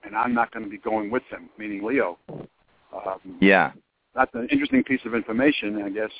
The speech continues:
Speaker 1: whatever the reason they got rid of him or he left or whatever, and then Rigney, Rigney came on. But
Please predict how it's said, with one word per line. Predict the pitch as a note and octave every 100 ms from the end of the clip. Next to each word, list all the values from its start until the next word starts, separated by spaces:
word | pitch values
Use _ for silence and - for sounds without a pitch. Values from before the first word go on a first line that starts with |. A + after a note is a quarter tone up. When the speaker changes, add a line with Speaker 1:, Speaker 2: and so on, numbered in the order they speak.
| - - _ _
Speaker 1:
whatever | G#2+ A2 G2+
the | G2+
reason | A#2 A2+ G#2
they | G2+
got | F#2+
rid | G#2+ C#3+
of | B2+
him | C3 A2+
or | F2
he | G#2+
left | F#2+ B2 C3 -
or | F#2 F#2 -
whatever, | G2+ A2 A2+
and | G2+
then | G2
Rigney, | C3 A#2+ G#2 - _ _ -
Rigney | C3 A#2+ A2
came | - A2
on. | A#2 A#2 G2+
But | G#2+